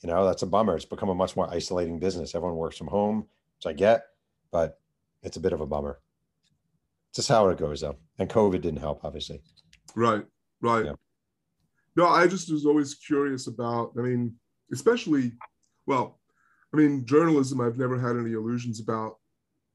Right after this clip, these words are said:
Speaker 2: Um, I, <laughs> a couple of years ago, I, I came home from work. Um, I was still living in the city at the time.
Speaker 1: Mm-hmm.
Speaker 2: Um, uh, my wife and daughter,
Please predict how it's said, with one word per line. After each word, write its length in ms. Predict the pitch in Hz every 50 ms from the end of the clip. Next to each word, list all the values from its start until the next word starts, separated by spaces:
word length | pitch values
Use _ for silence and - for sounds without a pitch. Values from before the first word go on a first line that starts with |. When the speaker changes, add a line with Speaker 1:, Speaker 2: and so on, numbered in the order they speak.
| _ -
Speaker 2:
Um, 540 | 120 117 113 110 110 107 104 104 110 123 117 - _ _ _ _ _ _ _ - - _ _
I, 100 | 139 139
<laughs> 760 | 139 - - _ - - - - _ _ _ _ _ _ _
a 40 | -
couple 240 | - - - - 156
of 60 | 139
years 220 | 135 143 147 135 135
ago, 440 | 123 135 131 127 120 120 117 113 -
I, 480 | 120 117 117 113 113 113 113 113 113 120 _ _ _ _ _ _ _ _ _ _ _ _ _ _ _ _ _ _ _ _ _ _ _ _ -
I 60 | 110 110
came 280 | - - 156 151 139
home 420 | 131 139 135 127 127 123 120 120 117
from 200 | - 120 110 110
work. 340 | 110 110 107 113 - - _ _ _ _ _ _ _ _ _ _
Um, 440 | - 107 107 104 104 101 98 113 127 _ _
I 60 | 107
was 120 | 110 107 -
still 140 | - 131 120
living 280 | 120 117 113 113 110
in 80 | 110 107
the 80 | 107
city 280 | 104 - - 110 110 107
at 80 | 104 - _
the 60 | _
time. 320 | - 113 110 107 107 107 104 _ _ _ _ _ _ _ _ -
Speaker 1:
Mm-hmm. 320 | 73 78 76 73 - 107
Speaker 2:
Um, 520 | 110 104 104 107 107 104 101 101 104 - _ _ _ _ _ -
uh, 180 | 110 107 110
my 140 | 107 113 113
wife 360 | 113 120 120 120 117 120 -
and 140 | 117 110 107
daughter, 540 | 110 110 113 110 113 113 107 104 107 107